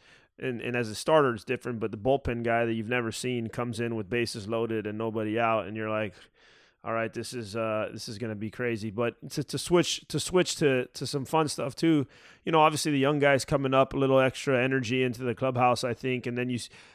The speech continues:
uh, the clubhouse parties. I, I wanna know, 'cause this is your, this is your, your partner here. Barrels, is he, is he controlling it the way he needs to control it? He always, we've had him on, and he says that he does, he always does a good job. I just wanna, I wanna make sure that you're keeping him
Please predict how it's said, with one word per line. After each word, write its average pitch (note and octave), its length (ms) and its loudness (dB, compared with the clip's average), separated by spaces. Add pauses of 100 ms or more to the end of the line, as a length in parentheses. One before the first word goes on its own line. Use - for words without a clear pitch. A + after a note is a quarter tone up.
(140)
uh, - 320 -2
the C#3+ 120 2
clubhouse D3+ 460 6
parties. A#2+ 420 0
I, B2+ 220 4
I - 20 4
wanna E3 260 6
know, D#3+ 300 6
'cause A#2 180 -6
this B2 160 -4
is C#3+ 140 -2
your, C#3+ 180 4
this D3 220 -2
is D#3+ 160 -2
your, D#3 320 2 (320)
your C#3 220 -8
partner D3+ 500 6
here. A2 300 -2 (380)
Barrels, C3 540 10
is A2+ 200 -4
he, F3 160 2
is C#3 200 0
he F3 140 2
controlling G#3+ 600 6
it A3 240 4
the D#3 140 4
way E3+ 180 6
he E3+ 80 6
needs F3 180 4
to E3+ 60 0
control D#3+ 380 4
it? F3 60 6
He D#3+ 120 8
always, F3 320 8
we've C#3+ 220 0
had D3 180 6
him E3+ 140 4
on, C#3+ 220 8
and C#3+ 100 4
he C3 80 0
says C#3+ 260 2
that C3 100 2
he C3 60 2
does, C3 300 0
he B2+ 300 2
always C3+ 240 2
does B2 160 0
a A2+ 80 -4
good A2 140 -2
job. A#2 360 6
I A2+ 120 4
just B2+ 180 -6
wanna, C3+ 320 2 (320)
I - 40 -2
wanna C3 200 4
make D3 180 2
sure D#3 380 6
that A2+ 80 2
you're A2 160 -2
keeping C3 340 0
him B2 320 -2